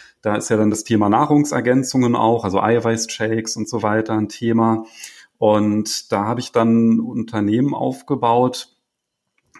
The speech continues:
Ja, da haben wir halt, hab ich mit einem Freund zusammen eine Firma gegründet, mit der wir Sporternährung verkauft haben,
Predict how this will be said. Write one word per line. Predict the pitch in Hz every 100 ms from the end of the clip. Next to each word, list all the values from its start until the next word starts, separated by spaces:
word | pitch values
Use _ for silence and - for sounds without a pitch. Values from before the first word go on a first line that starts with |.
| _
Ja, | 110 104
da | 98
haben | 101
wir | 104
halt, | 104 104 - -
hab | 117 104
ich | 117
mit |
einem | 110
Freund | - 107 127
zusammen | - 110 110
eine | 113
Firma | 110 120 123
gegründet, | 117 110 - 113 113 113
mit | 107
der | 104 101
wir | 104 98
Sporternährung | - 98 120 - - 135 135 147 151 165 170 - -
verkauft | - 127 135 151 - -
haben, | 151 156 190